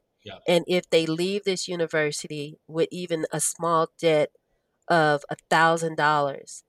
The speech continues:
Speaker 2: that means that they will never return to the
Speaker 1: Yeah.
Speaker 2: university.
Speaker 1: Yeah. Yeah.
Speaker 2: So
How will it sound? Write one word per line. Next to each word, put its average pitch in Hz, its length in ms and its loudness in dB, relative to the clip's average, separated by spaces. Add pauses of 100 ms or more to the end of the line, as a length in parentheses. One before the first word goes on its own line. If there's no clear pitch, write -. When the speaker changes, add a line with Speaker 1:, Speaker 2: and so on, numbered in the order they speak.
(180)
Speaker 2:
that 160 140 -2
means 170 240 -6
that - 140 -10
they 156 100 -4
will 143 140 -6
never 143 300 -4
return 131 540 -16 (100)
to 156 120 -12
the 135 100 -14 (120)
Speaker 1:
Yeah. 123 120 -12
Speaker 2:
university. 135 560 -16 (240)
Speaker 1:
Yeah. 92 180 -20 (600)
Yeah. 92 180 -20
Speaker 2:
So 143 440 -12